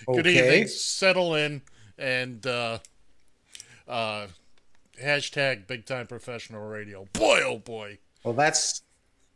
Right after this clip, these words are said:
Speaker 2: that's what you, uh, you realize that was what the conference that, uh, Baby Oliver, Oliver and I had
Speaker 1: <laughs>
Speaker 2: was all
Speaker 1: I
Speaker 2: about to begin with.
Speaker 1: Let me tell you, kids and kittens, I, we have an auto D J, okay?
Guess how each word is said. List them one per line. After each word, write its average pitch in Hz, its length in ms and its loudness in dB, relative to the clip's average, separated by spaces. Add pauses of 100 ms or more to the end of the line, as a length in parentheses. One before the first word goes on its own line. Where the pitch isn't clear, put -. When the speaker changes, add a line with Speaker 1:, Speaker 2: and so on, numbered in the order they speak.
Speaker 2:
that's 170 240 4
what 185 240 4
you, 180 280 6
uh, 151 440 6
you 135 240 -4
realize 143 340 2
that 139 200 4
was 123 140 -6
what 127 160 -2
the 113 80 -10
conference 127 600 0
that, 113 300 -4
uh, 117 80 -2
Baby 110 380 -4
Oliver, 113 600 0
Oliver 117 460 0
and 107 100 -8
I 104 200 -4
had 107 340 -6 (380)
Speaker 1:
<laughs> - 360 -20
Speaker 2:
was 127 160 6
all 131 80 8
Speaker 1:
I 117 180 4
Speaker 2:
about 120 300 2
to - 100 -12
begin 113 420 -2
with. 117 320 -10 (220)
Speaker 1:
Let 160 140 0
me 226 100 4
tell 196 200 6
you, 156 140 4
kids 120 280 -6
and 107 100 -12
kittens, 98 460 -14 (100)
I, 143 440 -4 (1700)
we 202 200 2
have 220 180 10
an 185 100 4
auto 165 300 4
D 127 240 -4
J, 101 340 -10 (500)
okay? 127 540 -6